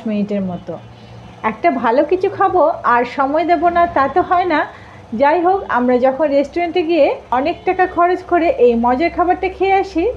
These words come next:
তখন আমরা ঘরেই কিন্তু এই ধরনের মজার খাবারটা অনায়াসে বানিয়ে খেতে পারি এবং সেটা অবশ্যই স্বাস্থ্যের জন্য অনেক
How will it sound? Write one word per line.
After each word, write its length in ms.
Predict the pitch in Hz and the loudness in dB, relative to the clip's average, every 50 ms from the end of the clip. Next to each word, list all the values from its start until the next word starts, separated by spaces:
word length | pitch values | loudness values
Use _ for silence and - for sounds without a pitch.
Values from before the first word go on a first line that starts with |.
| - - | -4 -6
তখন 220 | 269 262 285 302 294 294 | -6 -4 -4 -6 -4 -4
আমরা 160 | 294 294 302 277 - 262 | 0 0 0 0 0 0
ঘরেই 280 | 254 247 240 277 330 330 - | 0 2 2 2 0 -2 -4
কিন্তু 220 | 370 370 349 - 370 - - 247 | -6 -8 -6 -4 -4 -2 0 -2
এই 80 | 277 285 311 | 0 0 0
ধরনের 300 | 320 330 330 330 320 311 285 254 | 0 0 0 0 -2 -2 0 0
মজার 260 | 247 247 254 302 294 302 | -2 0 0 -2 -2 0
খাবারটা 360 | 311 294 311 302 302 311 320 440 - - - - - - 214 | 0 0 0 0 2 0 0 0 -2 -6 -14 -20 -14 -8 -4
অনায়াসে 380 | 233 262 302 339 370 - - 262 254 | -2 0 0 0 0 -2 -4 -2 0
বানিয়ে 300 | 269 262 254 247 254 285 415 466 - | 2 2 2 2 0 0 -2 -4 -6
খেতে 220 | - 285 202 - - - | -6 -6 -6 -6 -6 -4
পারি 200 | 208 185 180 175 - - - - - 240 | -4 -4 -4 -6 -10 -12 -20 -18 -12 -10
এবং 140 | 214 226 254 254 - | -6 -4 -4 -4 -4
সেটা 260 | - 294 285 285 349 339 - 349 240 | -4 -6 -2 0 0 0 2 2 0
অবশ্যই 560 | 226 233 294 311 - - - 359 359 302 285 440 - - - - - - - - - - - | 2 2 0 -2 -2 -6 -2 0 0 0 0 -2 -6 -10 -16 -18 -18 -18 -18 -18 -18 -8 -4
স্বাস্থ্যের 420 | 269 - 220 285 - - 339 294 - | -2 -2 -2 -4 -4 -4 -4 -2 -2
জন্য 180 | 349 359 359 392 453 - - - 254 | -2 -2 -2 -2 -4 -4 -2 -2 -2
অনেক 220 | 247 262 370 480 | 0 0 0 0